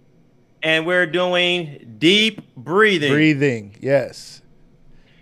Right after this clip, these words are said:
Speaker 1: And when you don't do deep, and when you're not able to do that deep breathing, your rest is interrupted, and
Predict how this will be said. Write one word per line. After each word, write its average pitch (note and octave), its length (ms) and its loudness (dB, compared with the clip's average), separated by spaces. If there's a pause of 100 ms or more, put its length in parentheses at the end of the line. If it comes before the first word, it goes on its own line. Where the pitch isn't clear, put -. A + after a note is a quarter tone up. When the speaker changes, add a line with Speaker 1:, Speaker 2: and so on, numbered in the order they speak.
(140)
Speaker 1:
And D3+ 180 0
when E3 160 0
you E3 180 2
don't G3 460 2 (180)
do F3 180 -2
deep, F3+ 300 -2
and C#3+ 100 -2
when D#3 80 2
you're F3 100 2
not G3 160 4
able A3 200 0
to G#3 100 -12
do G#3 60 -2
that F3 160 -4
deep E3 260 -2
breathing, E3 440 0
your D#3+ 280 0
rest F#3 480 0
is E3+ 120 -6
interrupted, D#3+ 840 -2
and - 80 -20